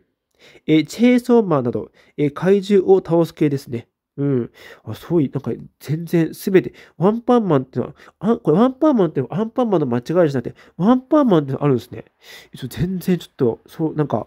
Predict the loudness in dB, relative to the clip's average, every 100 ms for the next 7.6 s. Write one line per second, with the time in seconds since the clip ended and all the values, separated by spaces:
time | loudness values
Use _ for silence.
0 | _ -8 -8 -2 -2 -2 -4 -4 -6 -14
1 | -16 -16 -18 -16 -8 -6 -6 -10 _ _
2 | _ _ _ _ _ _ _ _ _ _
3 | _ _ _ _ _ _ 6 6 6 2
4 | -4 0 0 0 0 0 0 -2 -4 -4
5 | -2 0 2 0 0 0 -2 _ -20 -10
6 | 0 0 0 -4 -4 0 -2 -2 -6 -2
7 | -2 -2 -8 -4 -6 -6